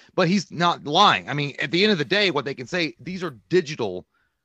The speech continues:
you know, pixies on a fucking screen that are having blood squirt out of their fucking,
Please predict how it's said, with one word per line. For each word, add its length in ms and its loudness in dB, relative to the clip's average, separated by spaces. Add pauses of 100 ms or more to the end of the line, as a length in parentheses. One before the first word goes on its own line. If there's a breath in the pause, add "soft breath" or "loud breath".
(160)
you 120 -4
know, 180 -2
pixies 640 -8
on 140 0
a 40 -2
fucking 320 -2
screen 440 -4
that 100 0
are 100 2
having 300 -2
blood 300 0
squirt 280 0
out 100 2
of 60 0
their 100 0
fucking, 420 -6